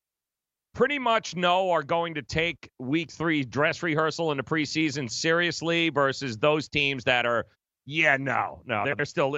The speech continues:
like you and I, Dane, I think can try out and play for some of these teams. They'd have no problem with it. But once again, news out of Patriots camp. And I, what a difference five days.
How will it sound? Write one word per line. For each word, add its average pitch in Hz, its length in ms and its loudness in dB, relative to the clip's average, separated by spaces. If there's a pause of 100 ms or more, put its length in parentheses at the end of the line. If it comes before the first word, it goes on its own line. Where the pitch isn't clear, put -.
(100)
like 147 220 0
you 170 140 0
and 151 80 0
I, 143 200 2
Dane, 123 260 0
I 120 80 2
think 135 180 -6
can 127 120 -6
try 127 300 2
out 120 200 0
and 113 80 -16
play 127 200 -2
for 123 120 -6
some 127 200 -4
of 113 60 -2
these 120 160 -6
teams. 120 280 -4
They'd 113 140 0
have 113 180 0
no 113 160 0
problem 120 400 -2
with 101 140 -2
it. 92 140 -4 (480)
But 151 180 6
once 180 260 2
again, 139 640 -2 (100)
news 143 320 0
out 135 160 4
of 123 200 -2
Patriots 147 600 -2
camp. 95 480 0 (520)
And 120 580 2
I, 139 100 0 (220)
what 220 240 2
a 269 60 0
difference 139 520 -2
five 110 520 -2
days. 101 360 -2